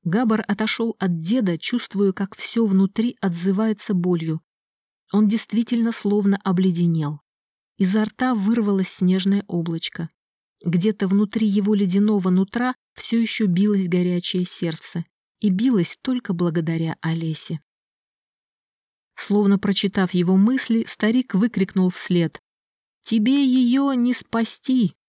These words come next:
и он от нее не отступится. Ни одно желание не даст тебе возможности быть с ней". Габар вспомнил, как при первой встрече Олеся приняла его за какого-то знакомого. В ее мире у него тоже был двойник.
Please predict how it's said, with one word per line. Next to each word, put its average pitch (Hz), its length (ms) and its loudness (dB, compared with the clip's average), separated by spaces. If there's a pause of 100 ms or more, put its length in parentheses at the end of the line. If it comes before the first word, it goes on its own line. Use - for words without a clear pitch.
(340)
и 262 120 2
он 254 240 2
от 233 140 -2
нее 220 300 4
не 214 160 4
отступится. 190 880 -2 (560)
Ни 196 160 4
одно 262 320 2
желание 269 560 4
не 196 180 6
даст 214 400 0
тебе 196 240 0
возможности 202 800 0
быть 190 260 0
с - 140 -6
ней". 165 260 2 (1500)
Габар 202 400 2
вспомнил, 196 640 2
как - 260 -4
при 190 140 0
первой 196 380 0
встрече 214 680 -2 (140)
Олеся 233 360 2
приняла 226 460 2
его 233 220 2
за 202 140 -2
какого-то 220 520 0
знакомого. 175 800 2 (320)
В 160 100 -2
ее 214 380 4
мире 233 520 4
у 196 100 2
него 220 260 4
тоже 226 400 0
был 202 180 2
двойник. 180 680 2